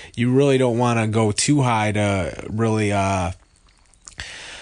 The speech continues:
uh, anger them, so they don't wanna do business with, with you. But I think you could slide in a seventh round pick and at least say, uh, "Give us a second and a seventh, and we'll do it."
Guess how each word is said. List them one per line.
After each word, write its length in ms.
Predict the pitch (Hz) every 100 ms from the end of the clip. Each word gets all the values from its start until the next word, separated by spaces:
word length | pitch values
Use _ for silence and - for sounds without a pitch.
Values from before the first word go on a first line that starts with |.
| - - -
uh, 280 | 98 90 -
anger 420 | 117 139 135 110
them, 260 | 98 98 98
so 180 | 110 101
they 100 | 101
don't 120 | 104
wanna 200 | 104 98
do 160 | 87
business 500 | 92 104 127 127 104
with, 280 | 104 95 90 - - -
with 300 | 110 98 -
you. 160 | 98
But 200 | 90 101
I 140 | 98 110
think 400 | - 143 143 127
you 80 | 113
could 140 | 113
slide 400 | - 120 113 107
in 140 | 104
a 40 | 98
seventh 420 | - 107 98 92
round 300 | 101 95 92
pick 280 | 101 95 92
and 140 | 90
at 40 | 98
least 200 | 101 -
say, 440 | 92 92 50 - _ _ -
uh, 280 | 98 85 95
"Give 220 | 104 117
us 120 | -
a 60 | 113
second 480 | - 120 127 120
and 160 | 78 98
a 40 |
seventh, 540 | 98 123 127 110 107 - - - -
and 120 | 107
we'll 120 | 95
do 300 | 92 123 127
it." 200 | 110 -